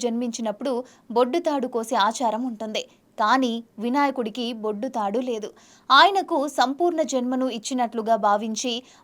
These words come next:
బొడ్డుతాడుకు ప్రత్యామ్నాయంగా దోసకాయను నైవేద్యంగా పెట్టి దానిని నరికి బొడ్డుతాడు కోసే ఆచారాన్ని పాటిస్తారు. ఈ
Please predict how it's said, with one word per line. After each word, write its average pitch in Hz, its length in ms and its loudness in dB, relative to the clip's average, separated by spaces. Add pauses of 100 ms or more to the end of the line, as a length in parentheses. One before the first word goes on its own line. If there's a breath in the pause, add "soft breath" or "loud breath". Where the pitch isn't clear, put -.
(100)
బొడ్డుతాడుకు 262 680 2 (120)
ప్రత్యామ్నాయంగా 240 800 2 (460 loud breath)
దోసకాయను 294 720 4
నైవేద్యంగా 233 680 0
పెట్టి 220 280 -4 (420 soft breath)
దానిని 247 440 6
నరికి 214 340 -6 (360 soft breath)
బొడ్డుతాడు 294 600 2
కోసే 240 280 -2 (160)
ఆచారాన్ని 247 580 -2
పాటిస్తారు. 233 560 0 (340 soft breath)
ఈ 302 100 0